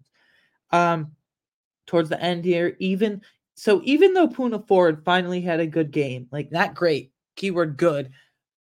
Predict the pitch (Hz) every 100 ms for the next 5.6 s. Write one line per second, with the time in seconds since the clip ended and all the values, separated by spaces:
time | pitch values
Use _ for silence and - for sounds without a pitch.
0 | _ _ _ _ _ _ _ _ _ 170
1 | 175 - 208 190 170 151 - 190 175 143
2 | 123 123 _ 214 214 202 190 170 165 156
3 | 156 151 143 151 156 156 156 143 139 135
4 | _ _ 160 143 - 180 170 151 156 147
5 | 151 143 143 139 135